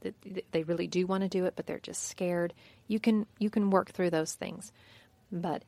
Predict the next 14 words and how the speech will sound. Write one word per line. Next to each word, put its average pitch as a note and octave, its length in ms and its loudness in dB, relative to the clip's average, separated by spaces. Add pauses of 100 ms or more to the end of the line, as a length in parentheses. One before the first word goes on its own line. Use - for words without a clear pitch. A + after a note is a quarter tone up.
(180)
you F3 100 -4
know, D#3 200 -6 (100)
be G3+ 100 4
careful G3 720 2
because E3+ 340 -4
it's - 200 -12
not D#3+ 420 -4 (140)
for E3 380 -2 (180)
everyone. E3 520 -8 (560)
Keep C#4 180 -2
your D#4 80 -2
child's A#3+ 340 0
schedule G#3+ 360 0
manageable. F3+ 680 0